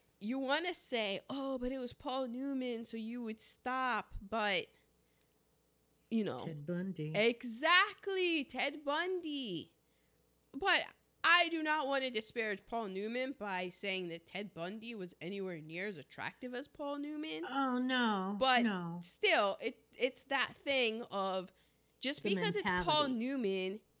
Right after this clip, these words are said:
Speaker 1: and he's hitchhiking doesn't mean he's not a murderer. Like,
Speaker 2: Right.
Speaker 1: you don't know who he is.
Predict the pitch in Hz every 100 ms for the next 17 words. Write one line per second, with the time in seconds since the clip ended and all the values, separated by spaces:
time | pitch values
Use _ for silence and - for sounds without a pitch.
0 | _ _ _ - 226 247 - - 294 -
1 | 202 208 - 190 185 202 262 262 254 240
2 | 247 196 196 180 180 185 160 107 - _
3 | _ _ _ - 208 180 247 277 240 226
4 | 226 202 190 160 - - -